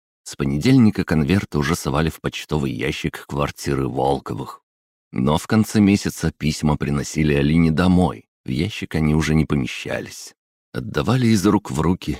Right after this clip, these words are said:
Нине Владимировне. В своих длинных эмоциональных посланиях советские граждане признавались в любви к Алининым стихам,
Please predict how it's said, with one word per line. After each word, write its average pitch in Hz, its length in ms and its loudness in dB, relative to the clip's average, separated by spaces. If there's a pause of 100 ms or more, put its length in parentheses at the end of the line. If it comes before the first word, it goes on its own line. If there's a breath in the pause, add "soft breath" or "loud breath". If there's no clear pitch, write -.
(100)
Нине 78 420 4
Владимировне. 65 1080 -6 (800)
В - 60 -20
своих 107 420 0
длинных 90 540 6
эмоциональных 78 800 2
посланиях 64 840 -6
советские 73 580 -4
граждане 69 760 -4
признавались 76 680 -2
в 76 100 -4
любви 90 440 2
к - 100 -4
Алининым 85 480 4
стихам, 71 720 -6